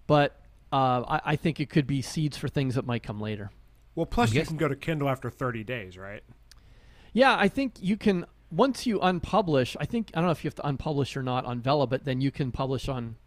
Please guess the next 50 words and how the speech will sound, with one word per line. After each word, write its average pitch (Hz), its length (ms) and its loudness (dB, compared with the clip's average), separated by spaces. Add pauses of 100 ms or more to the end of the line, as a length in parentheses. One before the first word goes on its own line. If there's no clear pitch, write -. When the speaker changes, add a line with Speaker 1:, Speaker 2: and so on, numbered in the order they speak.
Speaker 1:
on 117 160 -6
Kindle 117 360 -4 (180)
as 120 120 -6
a 120 40 0
book. 104 260 0
Speaker 2:
Yeah. 82 160 -16 (440)
So - 160 -8
it's 127 120 -8
kind 143 180 -4
of 120 100 -6
a 110 40 -8
win-win. 101 580 -12
I 101 60 -14
mean, 98 260 -14
Speaker 1:
Yeah. - 140 -12 (320)
Speaker 2:
you 110 100 -14
know, 90 240 -18 (180)
so - 280 -18
probably 117 200 -12
worth 98 260 -18
giving 101 180 -14
a - 40 -20
shot. - 140 -16 (280)
Plus, 202 280 6
you 165 80 2
never 151 220 4
know, 139 460 4 (300)
like, 127 260 -2
maybe 147 500 0
Amazon 143 460 0
is 123 120 -4
thinking 135 340 -2
about, 120 360 0
like, 123 260 -6
with 127 300 -2
the 131 80 -2
next 127 340 -4
Kindle 143 440 -2
they 117 120 -4
release, 117 540 -8
maybe 120 260 -4
they're 117 300 -6 (160)
thinking 127 260 -6
about 113 240 -6
incorporating 113 640 -8
this 107 140 -12
somehow. 104 500 -12
Speaker 1:
Could 135 140 2
Speaker 2:
So 135 80 -6
Speaker 1:
be. 135 200 -2